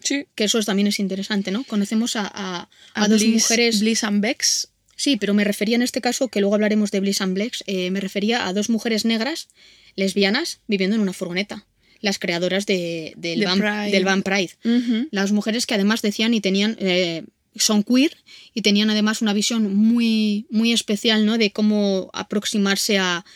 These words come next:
Speaker 2: a las personas. Más allá de las etiquetas, ellas decían que incluso para la seguridad, que si nos aproximáramos a la gente desde lo emotivo, desde las sensaciones, eh, desde al final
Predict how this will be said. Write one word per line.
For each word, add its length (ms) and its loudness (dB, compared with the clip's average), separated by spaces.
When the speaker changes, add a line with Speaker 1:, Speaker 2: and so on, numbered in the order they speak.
Speaker 2:
a 80 0
las 180 0
personas. 480 -2
Más 180 0
allá 160 0
de 80 2
las 180 -2
etiquetas, 500 -4
ellas 220 0
decían 400 -2
que 100 -2
incluso 340 -4
para 180 -2
la 80 -2
seguridad, 480 0
que 100 -2
si 120 0
nos 180 0
aproximáramos 640 0
a 60 0
la 100 0
gente 320 -2
desde 220 -2
lo 80 2
emotivo, 520 0
desde 420 0
las 140 -2
sensaciones, 680 0
eh, 440 -2
desde 340 0
al 160 -4
final 540 0